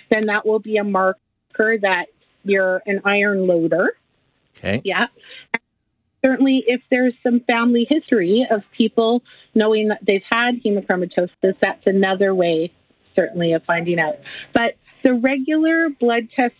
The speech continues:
Speaker 1: doesn't necessarily tell the whole story. Um, it's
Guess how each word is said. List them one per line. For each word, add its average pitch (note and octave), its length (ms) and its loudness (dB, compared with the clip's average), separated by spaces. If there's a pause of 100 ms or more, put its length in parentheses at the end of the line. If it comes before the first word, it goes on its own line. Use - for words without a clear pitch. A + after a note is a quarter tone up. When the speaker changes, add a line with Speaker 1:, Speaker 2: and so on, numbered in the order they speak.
Speaker 1:
doesn't A#3+ 400 0
necessarily A3 1120 0
tell B3+ 160 0
the B3+ 120 2
whole C4 240 0 (100)
story. C#4+ 440 0 (520)
Um, G#3+ 340 0 (200)
it's A#3+ 220 0